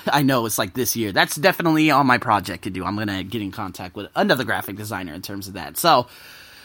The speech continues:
guys, there you go. I really wanted to go over this 'cause I think this was very, very critical for just about all of you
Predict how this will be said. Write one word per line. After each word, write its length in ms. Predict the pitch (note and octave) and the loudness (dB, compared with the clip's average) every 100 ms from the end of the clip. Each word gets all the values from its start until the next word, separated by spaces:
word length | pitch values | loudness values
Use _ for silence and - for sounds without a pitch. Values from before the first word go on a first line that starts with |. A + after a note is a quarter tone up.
| - - | -20 0
guys, 380 | D#3+ C4+ E4 A#3+ | 8 10 10 8
there 180 | D#4+ F4 | 8 10
you 200 | F4 D4 | 8 10
go. 200 | D4 B3+ | 10 10
I 120 | G#3+ | 8
really 300 | A3+ D#4+ E4+ | 8 8 10
wanted 260 | D#4+ C#4 C4+ | 10 8 6
to 80 | |
go 220 | G#3+ C4 B3+ | 6 10 10
over 120 | B3 | 10
this 240 | B3 B3 | 8 6
'cause 220 | - G#3 | 6 8
I 160 | A#3 C4+ | 8 8
think 260 | C4 C4 F3 | 6 2 4
this 260 | A#3+ B3 | 4 4
was 180 | F3+ D3+ | 2 2
very, 280 | D3+ A#3 C4 | 8 8 10
very 260 | A#3+ A#3+ | 8 8
critical 360 | A#3 A#3 G3+ G#3 | 8 6 6 4
for 140 | E3 | 2
just 280 | D#3+ G3+ A3+ | 4 4 4
about 220 | G#3+ G#3+ G3 | 6 6 10
all 240 | F#3+ F#3 | 10 10
of 80 | E3+ | 8
you 240 | F3 F3+ | 8 6